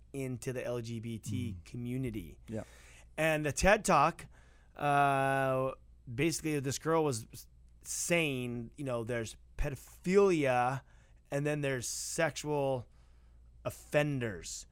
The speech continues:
Speaker 1: So you could be a pedophile, which is like, okay, you're okay. If you're a pedophile, it's okay. You're just, you're born this way.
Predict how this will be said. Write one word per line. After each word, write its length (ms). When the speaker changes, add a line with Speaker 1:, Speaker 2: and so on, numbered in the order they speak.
Speaker 1:
So 420
you 300
could 340
be 480
a 80
pedophile, 760
which 240
is 200
like, 240
okay, 220
you're 260
okay. 260
If 100
you're 80
a 60
pedophile, 480
it's 180
okay. 440
You're 260
just, 260
you're 120
born 580
this 260
way. 300